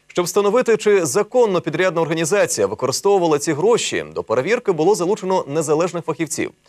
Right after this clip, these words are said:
В результаті виявлено, що фактична вартість робіт була завищена на понад сто сімдесят три тисячі гривень. Прокуратура вважає, що посадові особи фірми-підрядника вчинили злочин за статтями Кримінального кодексу України,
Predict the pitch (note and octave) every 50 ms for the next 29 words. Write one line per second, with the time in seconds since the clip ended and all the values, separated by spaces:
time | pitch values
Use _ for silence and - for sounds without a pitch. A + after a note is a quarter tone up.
0 | _ _ _ _ _ _ - C#3 E3 D#3+ G3+ F#3+ - G#3+ A3 G3 F#3 G#3 F3+ G#3
1 | A3+ A3 F#3+ C#3 A#2+ G#2+ F2 C#2+ - - - A#2+ A2+ A2+ - A2+ A2+ - - -
2 | - - A#3 G#3+ F3 F#3+ F3+ F3+ - E3 - D#3+ D#3 C#3+ D3 A3 G#3+ E3+ D3+ D#3
3 | F3+ D3+ D3+ C#3+ C3 F#3 G#3+ - - G3+ F#3+ F#3 E3 D3 C3 - F#3 G3 F#3 -
4 | - - - - - F3 F#3+ G3 - F#3+ E3+ D3+ D3 - E3+ D3+ D3 - E3 F#3
5 | F#3 F3+ - F3 D#3+ D#3+ - F3 D3 F3 G3+ F#3 B2 - - _ _ _ _ _
6 | _ _ _ _ _ - - F3 - F#3+ G3 G3+ G3+ A3+ A3 G#3+ G3+ G3 G3 E3
7 | G#3 A3 G#3 E3 C3 - - - A2 - A#2 - C3+ C3+ E3 G#3 F#3+ F#3 F3 E3
8 | - G3+ F#3+ D#3+ D#3 - - G#3 A#3 A#3 F3+ C3+ A#2+ - A#2+ A2 E3 G#3+ A#3 F3
9 | C#3 A#2 - G#2+ F2+ - _ _ _ _ _ _ _ _ _ - F#2+ - - E3+
10 | G3+ A#3+ C4 A#3+ A3 D#3 C#3 C3 E3 G3+ A#3+ B3 - - F#3 C#3 C3+ C3+ - C#3
11 | C3+ - G#3 G#3+ G#3 F#3+ - E3 D#3+ D#3+ F#3 G#3+ G#3 F#3 F3 - G#3+ G#3+ F#3 -
12 | - F#3 E3+ D#3 F3+ F#3 G3+ A#3+ A3+ D#3 G2